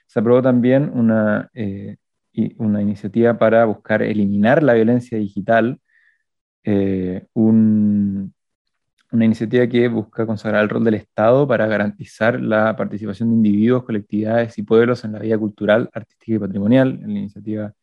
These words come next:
eh, que habíamos comentado ya hace un, algunas semanas, presentada y, e impulsada por el convencional Ignacio Churra.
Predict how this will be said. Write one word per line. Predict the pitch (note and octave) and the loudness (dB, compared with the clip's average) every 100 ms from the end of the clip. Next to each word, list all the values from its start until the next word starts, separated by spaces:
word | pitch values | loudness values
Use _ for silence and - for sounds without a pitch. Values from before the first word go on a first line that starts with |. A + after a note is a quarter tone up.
| _ _ _ _ _ _ | _ _ _ _ _ _
eh, | G2+ G2 F#2+ G2 | -10 -8 -10 -2
que | G#2+ | 2
habíamos | G#2+ G#2+ | 2 0
comentado | F#2+ A2 G2 A2 A2 | -4 -4 0 2 2
ya | A2 G#2+ | 4 0
hace | A2 A2+ | 0 -4
un, | A2 | -8
algunas | G#2+ G#2 A2 | -8 -8 -10
semanas, | - G2+ A#2 | -6 -2 -2
presentada | A#2 A2 G2+ G2+ G#2+ G#2+ G#2+ | -4 -8 -8 -4 0 4 4
y, | G#2 G2+ - | 2 -2 -6
e | - | -6
impulsada | G#2 G2+ G#2+ - - A#2 B2 | -6 -6 -10 -10 0 2 2
por | A2+ G#2+ A2 - | 2 -2 -2 -6
el | A2 G#2+ | -10 -8
convencional | - G#2 G2+ - G2+ G#2 | -6 -6 -6 -8 -6 -4
Ignacio | G2+ G2+ G#2 | -4 -8 -10
Churra. | - C3 A#2+ B2+ | -6 -2 0 -2